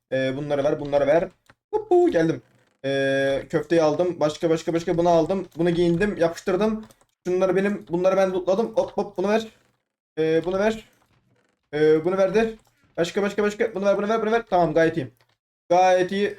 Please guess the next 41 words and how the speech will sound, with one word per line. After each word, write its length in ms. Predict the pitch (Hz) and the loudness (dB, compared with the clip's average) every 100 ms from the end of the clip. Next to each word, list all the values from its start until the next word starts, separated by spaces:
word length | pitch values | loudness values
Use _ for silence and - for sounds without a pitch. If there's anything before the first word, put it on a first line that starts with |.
| - 165 | -14 -8
Şunu 260 | 175 170 | -4 -4
at, 380 | - 180 185 - | 0 0 -2 -12
bunu 200 | - 165 | -6 -6
şöyle 320 | 156 175 185 190 | -4 -2 0 0
yap. 160 | 196 | 0
Bu 40 | 170 | -2
sekiz 260 | 185 196 | -4 -2
mi 80 | 180 | 0
vuruyor? 180 | 175 180 | 0 0
Yedi 140 | 151 | 0
vuruyor. 260 | 139 117 117 | -4 -4 0
Olsun, 280 | 190 214 151 | 0 -2 -6
olsun, 240 | 156 147 | -10 -10
yedi 180 | 139 131 | -12 -8
değildir. 280 | 120 117 117 _ _ - | -6 -6 -12 _ _ -2
Zaten 180 | 170 | 0
burası 140 | 175 175 | 2 0
çok 180 | 180 175 | -2 0
şey 180 | 170 | 0
değil. 240 | 165 165 - _ _ _ _ _ _ | 2 0 -4 _ _ _ _ _ _
Böyle 340 | 135 139 135 - _ | -4 -2 -2 -6 _
savaşan 580 | - 139 143 147 160 160 | -6 0 0 0 -2 0
bir, 220 | 160 - | 0 2
bir 40 | |
yerde 240 | 165 160 180 | 0 0 -6
çünkü 300 | 170 - 160 | -8 -10 -10
öküz 340 | 147 - 180 | -10 -6 -4
gibi 360 | 160 170 180 - _ | 0 2 2 -2 _
düşüyorsun 340 | 147 170 156 | -6 -4 -4
hep 120 | 131 120 | -8 -6
burada 120 | 120 | -6
aşağıya. 360 | 120 123 113 | -6 -6 -8
Ne? 200 | 120 156 175 - | -8 -10 -10 -12
Ne 80 | 147 | -6
diyorum 160 | 147 139 | -4 -4
lan 140 | 131 | -6
ben? 100 | 120 - _ _ | -10 -14 _ _
Gidiyorum. 280 | 156 180 - - _ | -2 0 -2 -8 _
Yapıştır, 260 | 170 - 208 | -2 0 -2
yapıştır, 300 | 196 - 214 | -2 -2 -6
yapıştır. 320 | 214 - | -4 -8